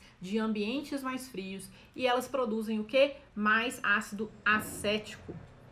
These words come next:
Elas trazem aquele sabor mais azedinho, mais ácido pro pão. As bactérias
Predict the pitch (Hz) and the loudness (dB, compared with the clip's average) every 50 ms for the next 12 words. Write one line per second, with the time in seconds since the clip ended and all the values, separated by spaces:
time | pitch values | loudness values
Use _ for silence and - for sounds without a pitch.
0 | - - - 214 214 226 220 220 - - 214 208 220 226 226 226 220 214 214 - | -10 0 2 4 6 6 4 2 2 6 8 8 8 8 4 2 0 0 4 4
1 | 226 226 220 - - 214 196 180 185 214 226 262 262 269 254 240 240 247 240 247 | 2 2 2 4 4 4 6 6 6 4 4 4 4 4 4 4 4 4 2 2
2 | 240 233 247 262 254 226 214 247 285 302 269 202 180 185 196 214 214 214 220 220 | 2 2 2 2 0 0 0 0 0 2 2 0 0 0 0 0 2 6 6 6
3 | 254 285 - - 202 - - 185 175 - 156 143 139 - - - - - - - | 6 6 2 -4 -6 -4 -4 -8 -8 -6 -10 -10 -10 -12 -18 -20 -20 -20 -20 -18
4 | - - - - 226 285 302 269 277 277 277 - 240 220 214 214 202 - - - | -18 -8 2 6 6 6 6 4 0 0 0 -2 -4 0 2 2 0 0 -4 -12